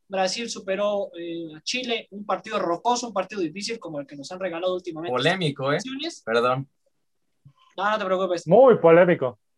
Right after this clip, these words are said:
Speaker 1: Sí, sí, totalmente, totalmente. Eh, también la selección de, eh, Perú y Paraguay tuvieron algunos expulsados y esto permitió un tres a tres increíble en el que al final Perú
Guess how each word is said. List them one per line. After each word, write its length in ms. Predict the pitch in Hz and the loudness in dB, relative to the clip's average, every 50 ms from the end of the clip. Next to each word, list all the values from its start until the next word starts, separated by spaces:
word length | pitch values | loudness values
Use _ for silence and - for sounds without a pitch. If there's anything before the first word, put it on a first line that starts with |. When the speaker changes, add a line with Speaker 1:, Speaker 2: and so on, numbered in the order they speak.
| _ _ _ | _ _ _
Speaker 1:
Sí, 380 | - - - 202 233 233 226 _ _ | -16 -12 -10 -8 -8 -10 -12 _ _
sí, 260 | - - 196 233 233 | -12 -10 -8 -8 -8
totalmente, 640 | - 151 151 - - 202 190 196 196 202 196 190 - _ _ _ | -8 -10 -6 -4 -2 -2 -2 -2 -4 -6 -8 -10 -16 _ _ _
totalmente. 840 | - 180 175 175 - 196 202 196 208 220 226 233 208 254 277 285 - _ _ _ _ _ _ _ | -8 -8 -6 -4 -2 -2 -2 -2 -2 -4 -4 -2 0 0 0 -2 -4 _ _ _ _ _ _ _
Eh, 480 | - 208 208 208 208 202 202 202 196 196 | -10 -8 -6 -6 -6 -6 -4 -6 -6 -4
también 420 | - 202 220 233 240 247 247 247 - | -4 -2 0 0 0 0 -2 -4 -8
la 180 | 208 208 208 202 | -6 -4 -2 -2
selección 520 | 196 202 208 202 190 - - 233 233 233 | -2 -4 -6 -6 -6 -2 -2 -2 -2 0
de, 320 | 233 233 233 233 240 240 247 | 0 0 0 0 0 -2 -4
eh, 360 | - - 190 190 190 185 180 - | -6 -6 -6 -6 -6 -8 -6 -4
Perú 260 | 202 202 214 247 262 | -4 -2 0 0 0
y 100 | 254 254 | 0 0
Paraguay 600 | - 220 196 196 196 190 233 262 277 302 302 285 | 0 2 2 2 2 4 4 4 4 4 0 -2
tuvieron 440 | - 233 220 233 240 240 233 214 - _ _ _ _ _ | -6 -6 -4 -2 -2 -4 -4 -8 -14 _ _ _ _ _
algunos 280 | - 180 202 247 262 254 | -10 -6 -4 -2 -2 -4
expulsados 680 | 226 190 - - 196 190 - 262 285 277 285 277 277 - | -4 -8 -8 -8 -6 -2 0 0 2 4 4 2 2 0
y 40 | 233 | -6
esto 480 | 233 - 262 247 240 220 196 - - _ _ _ _ | -6 -4 0 0 2 0 0 -4 -10 _ _ _ _
permitió 460 | - 202 202 196 196 196 190 233 247 254 | -8 -8 -6 -6 -6 -8 -8 -6 -8 -8
un 100 | 247 - | -6 -6
tres 240 | 233 240 240 - | -6 -4 -4 -2
a 100 | 220 190 | -4 -4
tres 280 | - 196 226 240 - - | -4 -4 -6 -6 -6 -8
increíble 680 | 226 180 - 185 196 240 269 269 277 277 285 294 285 - | -10 -10 -10 -8 -6 -6 -2 0 2 2 2 2 -2 -6
en 180 | - 175 180 180 | -8 -8 -6 -6
el 140 | 175 170 170 | -6 -8 -8
que 100 | - 165 | -8 -8
al 100 | 160 156 | -8 -8
final 380 | - 180 180 202 214 214 208 | -8 -6 -4 -4 -4 -4 -6
Perú 500 | - 185 170 175 202 233 247 254 247 247 | -6 -4 -4 -2 0 0 -2 -2 -4 -6